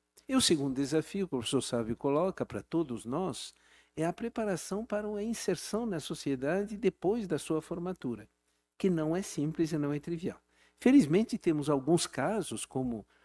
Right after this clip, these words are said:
a questão do, do trabalho do Zé Vicente no, na, nas faculdades Zumbi dos Palmares,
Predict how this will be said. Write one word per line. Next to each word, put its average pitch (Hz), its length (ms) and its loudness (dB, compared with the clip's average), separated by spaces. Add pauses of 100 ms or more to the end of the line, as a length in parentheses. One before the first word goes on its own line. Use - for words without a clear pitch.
(120)
a 117 80 -8
questão 151 420 0
do, 117 280 0
do 120 120 -4
trabalho 127 400 2
do 113 120 -4
Zé 117 160 -2
Vicente 131 640 -4
no, 107 260 -4
na, 107 260 -8
nas 110 200 -8
faculdades 120 520 -2
Zumbi 117 240 -4
dos 113 160 -6
Palmares, 123 640 -6